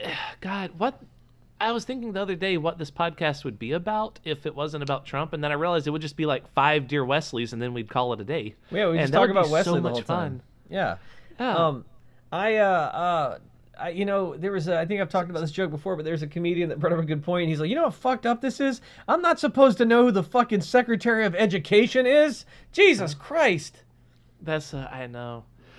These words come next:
Speaker 1: Actually, do you think in those days we could just, like, rename our podcast to Breaking Wesley and, uh, that would just be it?
Speaker 2: We just,
Speaker 1: Just,
Speaker 2: like, it was just a
Speaker 1: uh,
Speaker 2: story about
Speaker 1: uh,
Speaker 2: how Wesley became the king of the criminal underworld.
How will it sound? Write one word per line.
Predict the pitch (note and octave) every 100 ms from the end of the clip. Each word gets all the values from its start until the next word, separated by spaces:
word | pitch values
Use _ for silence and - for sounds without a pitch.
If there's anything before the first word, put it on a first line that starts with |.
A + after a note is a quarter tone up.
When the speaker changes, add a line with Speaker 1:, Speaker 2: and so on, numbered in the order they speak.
| D3+ D#3
Speaker 1:
Actually, | A3 - F4+ D4+
do | F#3
you | G3+
think | G#3 C4 - -
in | F3+ E3
those | F3 D#3+
days | C3+ D#3 D#3
we | C#3
could | C#3
just, | C#3
like, | C#3+ A2
rename | A#2 C3 B2+ B2+
our | A2
podcast | - A#2 B2+ B2+ B2 -
to | G2+
Breaking | A2 A2 B2 G#2+
Wesley | A2 A2+ - C#3+ C#3 C#3
and, | A#2+ A2 G#2+ G#2+
uh, | A2 A2 A2 G#2+ G2+ F2+ - -
that | - A2+
would | A2+
just | A2+ -
be | A#2
it? | A2+ D3+ - - _ -
Speaker 2:
We | C3
just, | C3
Speaker 1:
Just, | C3+ B2
Speaker 2:
like, | A#2+ G2+
it | B2
was | A#2 A#2+
just | A2
a | C#3
Speaker 1:
uh, |
Speaker 2:
story | A#2 A#2
about | A2+ A2+
Speaker 1:
uh, | A2+
Speaker 2:
how | A2
Wesley | G#2+ A2 A2
became | G#2+ A#2+ A2
the | G#2+
king | - A2
of | G#2+
the | G#2
criminal | B2+ A#2 A2
underworld. | G#2+ A2+ A2+ A#2+ A#2